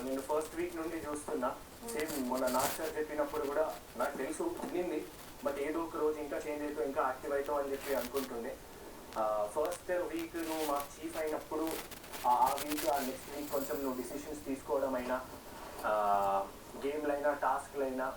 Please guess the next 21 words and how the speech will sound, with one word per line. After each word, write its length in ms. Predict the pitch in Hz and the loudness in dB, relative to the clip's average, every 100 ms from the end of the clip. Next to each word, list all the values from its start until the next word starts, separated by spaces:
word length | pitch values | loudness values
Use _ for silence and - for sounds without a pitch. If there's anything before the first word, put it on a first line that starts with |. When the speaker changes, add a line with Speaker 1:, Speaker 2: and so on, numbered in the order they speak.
| 131 | -4
Speaker 1:
ఇవి 200 | 127 139 | -2 0
అవి 200 | 135 135 | 2 4
అవుతున్నప్పుడు 600 | 120 131 139 131 131 139 | 4 2 0 0 0 -2
నువ్వు 180 | 127 120 | -2 -2
కొంచెం 220 | 117 113 | -2 0
మాట్లాడుతుండే, 680 | 104 - 135 123 - 120 120 | 0 2 2 2 0 -4 -4
నీ 180 | 117 113 | -4 -2
పర్స్పెక్టివ్ 540 | 117 113 135 - 135 | 0 0 -2 -2 0
బయట 200 | 123 117 | 2 2
పెడుతుండే. 540 | 127 117 - 113 110 - - - - | 0 -2 -2 -4 -4 -6 -10 -8 -4
But 100 | - | 0
దాని 260 | 123 123 135 | 2 2 2
తర్వాత 340 | 147 147 139 | 2 4 2
ఎప్పటి 260 | 135 139 135 | 0 0 2
నుండి 180 | 135 | 2
అయితే 180 | 135 143 | 2 2
నువ్వు 260 | 135 - 131 | 0 -2 -4
చీఫ్లోకి 320 | 127 147 147 | -2 0 0
వెళ్ళి 160 | 131 123 | 0 -2
దిగినావు, 600 | 117 131 117 - - - - - 233 | -2 0 0 -2 -10 -14 -14 -6 0
mostly 500 | 285 302 - 320 | 0 -2 -4 -4